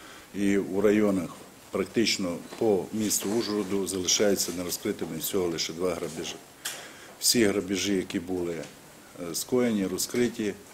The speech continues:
о, людина заарештована, проходить слідство. Друга подія, це, ви знаєте, що по, е, смерть, е, хазяїна, м,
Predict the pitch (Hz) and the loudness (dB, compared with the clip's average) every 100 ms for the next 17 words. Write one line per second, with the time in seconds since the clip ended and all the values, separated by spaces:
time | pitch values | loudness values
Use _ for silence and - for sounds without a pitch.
0 | - - 95 90 87 87 90 92 87 85 | -12 -4 -2 0 0 -2 -2 -2 -2 -2
1 | 95 90 90 - 135 131 120 110 101 - | 0 0 0 2 2 4 2 0 -6 -12
2 | - - - 90 - 110 98 90 - 101 | -18 -14 -6 -4 2 4 4 2 2 2
3 | 82 - - 71 - - 87 110 107 98 | 2 -2 -2 -8 -12 -10 -2 4 4 4
4 | 101 104 98 92 - 107 98 87 76 - | 0 2 2 4 2 2 2 2 -4 -16
5 | - - - 92 90 104 101 92 87 80 | -20 -20 -4 -2 2 4 4 2 -2 -4
6 | - 92 85 80 - 95 85 82 71 - | -2 -2 -2 -2 -4 -2 -2 -2 -8 -16
7 | - - - - - - - - 87 85 | -20 -20 -20 -20 -20 -20 -20 -14 -8 -6
8 | 85 82 76 76 - - - - - - | -4 -4 -6 -8 -14 -20 -20 -20 -20 -20
9 | - - - - - 107 92 73 - - | -20 -20 -6 0 2 2 0 -2 -12 -20
10 | - - - - - 80 78 78 78 - | -20 -20 -20 -20 -14 -10 -10 -10 -10 -12
11 | - - - - - - 95 101 92 85 | -14 -18 -20 -20 -18 -4 -2 2 2 0
12 | 82 80 | -4 -8